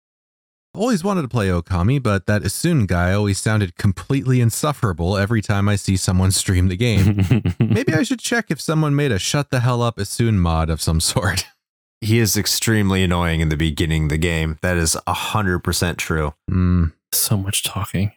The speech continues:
Speaker 3: Yes, your tolerance for Assun is, is going to vary from person to
Speaker 1: Yeah,
Speaker 3: person.
Speaker 1: so
Speaker 3: That's
Speaker 1: if, if
Speaker 3: damn
Speaker 1: you,
Speaker 3: sure.
Speaker 1: if you couldn't stand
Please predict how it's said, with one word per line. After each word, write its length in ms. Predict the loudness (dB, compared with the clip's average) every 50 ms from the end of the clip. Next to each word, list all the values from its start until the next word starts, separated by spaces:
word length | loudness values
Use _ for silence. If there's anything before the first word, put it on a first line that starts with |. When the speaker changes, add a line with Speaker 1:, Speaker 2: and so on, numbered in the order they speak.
| -4
Speaker 3:
Yes, 480 | -2 0 0 0 0 -2 -4 -4 -6 -8 _ _ _ -10
your 240 | -8 -4 -2 -2 -2
tolerance 480 | -2 -2 -2 -2 0 0 0 -2 -2 -4
for 220 | -2 -2 0 0
Assun 400 | 0 -2 0 0 2 2 2 2
is, 260 | 2 0 0 -2 -6 -6 -2
is 220 | -2 0 0 0 0
going 280 | 0 0 0 0 0
to 60 | 0 0
vary 300 | 0 0 0 0 -2 -2
from 160 | -4 -6 -6
person 320 | -4 -4 -6 -6 -8 -12 -12
to 60 | -6 -2
Speaker 1:
Yeah, 120 | -2 0
Speaker 3:
person. 200 | 0 0 0 0
Speaker 1:
so 40 | 0 0
Speaker 3:
That's 100 | 0 -2
Speaker 1:
if, 80 | -2
if 180 | -4 -6 -2 0
Speaker 3:
damn 80 | 2
Speaker 1:
you, 120 | 2 2 2
Speaker 3:
sure. 80 | 0 -2 -2
Speaker 1:
if 180 | -4 0 0
you 100 | 0 0
couldn't 280 | 0 0 -2 0 0 -2
stand 340 | -2 -2 0 0 2 2